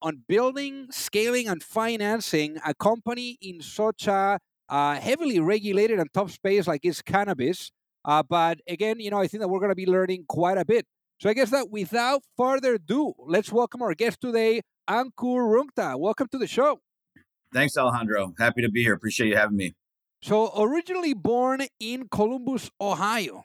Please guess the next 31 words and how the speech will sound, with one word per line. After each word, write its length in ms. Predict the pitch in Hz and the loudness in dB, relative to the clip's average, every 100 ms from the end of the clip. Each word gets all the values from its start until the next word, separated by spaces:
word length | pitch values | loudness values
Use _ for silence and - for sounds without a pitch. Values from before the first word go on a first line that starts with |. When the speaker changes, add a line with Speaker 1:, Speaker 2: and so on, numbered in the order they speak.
| _ | _
Speaker 1:
but 180 | 143 156 | -6 -4
you 140 | 208 | -4
grew 220 | 202 202 | 2 2
up 140 | 202 190 | 2 -2
in 260 | 185 165 139 | -8 -10 -2
Buffalo, 540 | 180 208 143 98 - - | -2 0 -4 -10 -16 -14
in 240 | 156 139 | -10 -8
New 140 | 156 190 | -8 -4
York. 380 | 175 185 220 - | -2 -2 -2 -4
So 160 | 143 | -4
tell 260 | 127 214 262 | -2 0 0
us 240 | 254 - - | -2 -4 -2
a 100 | 185 | 2
little 280 | 214 214 | 4 4
of 140 | 208 139 | 0 0
your 180 | 156 147 | -2 0
upbringings. 680 | 180 180 - 185 175 110 - | -2 -4 -4 -6 -6 -10 -8
Give 120 | 175 | -4
us 140 | 208 156 | -4 -2
that 200 | 180 175 | -4 -2
walk 300 | 165 180 - | -2 -2 0
through 180 | 180 156 | -2 0
memory 380 | 160 165 160 | -2 0 0
lane. 280 | 147 160 135 - _ _ _ _ - | 0 0 -4 -10 _ _ _ _ -8
Speaker 2:
Yeah, 200 | 135 139 | -4 -2
absolutely. 520 | 135 - 160 151 107 123 | -4 -6 -6 -2 0 2
Yeah, 100 | 117 | 2
my, 240 | 120 120 | 2 2
my 180 | 123 123 | 2 2
parents, 540 | 117 139 147 143 - | 2 2 2 0 -2
uh, 300 | 135 120 113 | 2 4 4